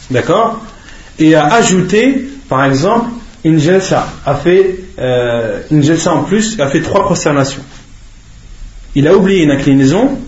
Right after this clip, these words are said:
et il a rajouté une prosternation. Donc là, il a oublié et il a rajouté. Donc là, il a le ch-, yani, il est entre, entre les deux cas, soit il fait le, le, le, les deux prosternations avant le taslim, ou soit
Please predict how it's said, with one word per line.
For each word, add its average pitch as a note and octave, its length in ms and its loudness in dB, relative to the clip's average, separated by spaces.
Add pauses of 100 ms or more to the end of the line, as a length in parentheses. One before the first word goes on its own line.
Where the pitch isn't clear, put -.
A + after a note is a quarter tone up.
(640)
et D3+ 80 4
il D3 100 4
a D3+ 60 2
rajouté F#3 460 2
une A3 80 0
prosternation. C3 680 -2 (260)
Donc C3+ 160 0
là, E3 100 2
il C#3 100 2
a B2+ 80 2
oublié D3 680 2 (240)
et B2+ 120 2
il B2 120 2
a B3+ 280 0 (340)
rajouté. C#3 600 0 (260)
Donc C3 200 0
là, G3 360 2
il C#3 120 4
a C3+ 60 4
le C3+ 120 4
ch-, - 220 -4
yani, C#3 460 2
il C#3 120 4
est C#3+ 60 2
entre, C#3 280 0 (440)
entre C3 240 -2
les B2+ 80 2
deux B2+ 180 0
cas, A3+ 320 0 (240)
soit F3 500 0
il C3+ 100 0
fait D3+ 160 0
le, B2+ 200 2
le, B2+ 220 4
le, A#2+ 280 0
les B2+ 140 0
deux C3+ 140 0
prosternations B2 580 -2 (300)
avant F3 240 2
le D3+ 120 2
taslim, A3 540 0
ou E3 60 2
soit C4 520 0